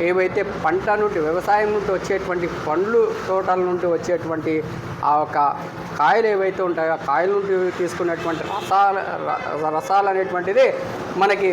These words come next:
బ్లడ్ కానీ, అన్న చెప్పినట్లు ప్రతి ఒక్కటి కూడా మన బాడీలో ఇమిడింపబడుతుంది. మరి ఈ యొక్క ఏదైతే శ్రీ గణేష్ వారు అందిస్తున్నటువంటి అన్న-, అన్నగారు కూడా లెక్చరర్ అంట, కానీ ఆయన చదివిన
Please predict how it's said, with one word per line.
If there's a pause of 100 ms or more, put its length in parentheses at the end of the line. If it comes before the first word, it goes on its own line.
(160)
బ్లడ్ (100)
కానీ,
అన్న (100)
చెప్పినట్లు (140)
ప్రతి
ఒక్కటి
కూడా (100)
మన (140)
బాడీలో (420)
ఇమిడింపబడుతుంది. (380)
మరి (440)
ఈ
యొక్క (520)
ఏదైతే (100)
శ్రీ (100)
గణేష్
వారు
అందిస్తున్నటువంటి (140)
అన్న-, (240)
అన్నగారు
కూడా
లెక్చరర్
అంట, (520)
కానీ (160)
ఆయన (100)
చదివిన